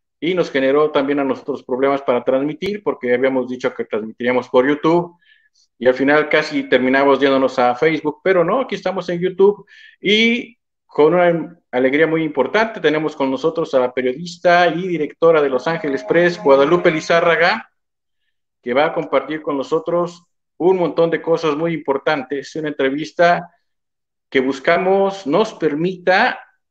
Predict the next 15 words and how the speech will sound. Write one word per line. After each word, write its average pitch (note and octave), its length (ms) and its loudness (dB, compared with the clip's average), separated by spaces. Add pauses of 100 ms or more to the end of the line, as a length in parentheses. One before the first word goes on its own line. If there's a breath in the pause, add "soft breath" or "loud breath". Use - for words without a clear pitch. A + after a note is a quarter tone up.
(140)
conocer C#3 420 -2
a F#3 100 0
la, - 420 -4 (300)
la A#2+ 100 -2
historia F#3+ 420 0
de F#3+ 120 2
ella F#3+ 340 2
y B2+ 80 -6
después D#3+ 420 -4
ir E3+ 140 0
avanzando D#3 880 -2 (440)
sobre D#3+ 480 2
los C3+ 220 0
temas D#3+ 480 0
importantes E3 960 -2